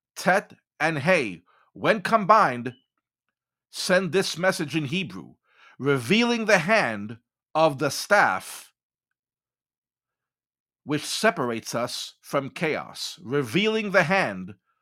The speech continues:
of the staff that separates us from chaos. In other words,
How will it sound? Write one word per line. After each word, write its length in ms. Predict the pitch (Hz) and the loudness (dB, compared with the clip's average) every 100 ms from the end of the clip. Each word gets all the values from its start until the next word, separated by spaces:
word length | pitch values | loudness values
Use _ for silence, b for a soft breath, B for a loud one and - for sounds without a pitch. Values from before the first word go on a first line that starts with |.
| _ _ 139 | _ _ 4
of 220 | 151 127 | 4 4
the 120 | 135 | -2
staff 720 | - - 180 117 104 - - | 0 2 4 4 -2 -10 -8
that 200 | 139 135 | -4 -4
separates 640 | - 190 185 131 127 123 139 | -2 -2 -2 -2 -6 -6 -4
us 180 | 135 - | -6 -6
from 240 | 135 127 | -10 -8
chaos. 560 | - 160 107 71 - - B B B | -4 -2 -2 -4 -12 -16 B B B
In 160 | 131 147 | 0 4
other 220 | 208 180 | 6 6
words, 600 | 147 143 143 117 - | 4 2 0 -4 -8